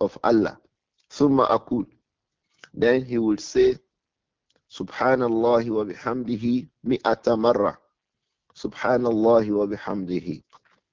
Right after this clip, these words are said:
سبحان الله وبحمده." Subhanallah wa bihamdihi. Subhanallah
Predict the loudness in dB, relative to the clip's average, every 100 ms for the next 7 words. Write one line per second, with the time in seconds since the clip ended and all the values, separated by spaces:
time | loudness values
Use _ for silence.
0 | _ _ -18 -2 0 2 4 6 6 6
1 | 6 6 4 2 2 -2 -4 -4 -2 -4
2 | -6 -10 -14 _ _ _ _ _ _ _
3 | -6 -2 2 4 6 6 6 6 6 4
4 | 2 2 0 0 0 -4 -6 -12 -20 _
5 | _ _ _ _ _ _ -6 -4 0 2
6 | 4 6 6 6